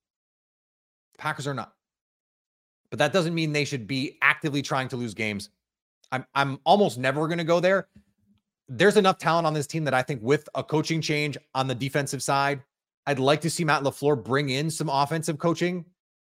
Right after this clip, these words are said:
just some guys who are gonna give him some new ideas, push this offense forward a little bit.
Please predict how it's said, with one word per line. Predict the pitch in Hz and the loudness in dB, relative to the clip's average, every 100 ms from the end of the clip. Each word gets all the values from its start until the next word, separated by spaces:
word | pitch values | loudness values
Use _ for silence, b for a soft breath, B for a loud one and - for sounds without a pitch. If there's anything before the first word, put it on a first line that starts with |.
| _ _ _ _ _ _ - | _ _ _ _ _ _ -10
just | 147 | -6
some | 139 | 0
guys | 127 139 151 | 6 6 6
who | 139 | 2
are | 135 | -2
gonna | 131 | -2
give | 113 123 143 | -2 -2 0
him | 165 | -2
some | - 113 | -4 -4
new | 131 139 | 0 2
ideas, | 131 110 127 156 135 - - _ _ _ _ _ _ _ _ _ - | 2 0 -2 0 -2 -10 -18 _ _ _ _ _ _ _ _ _ -4
push | 147 - | -4 -2
this | 143 | 0
offense | 139 131 156 - | 2 2 0 -4
forward | 131 139 151 | -2 0 2
a | |
little | 156 165 | 2 2
bit. | 160 170 | 2 0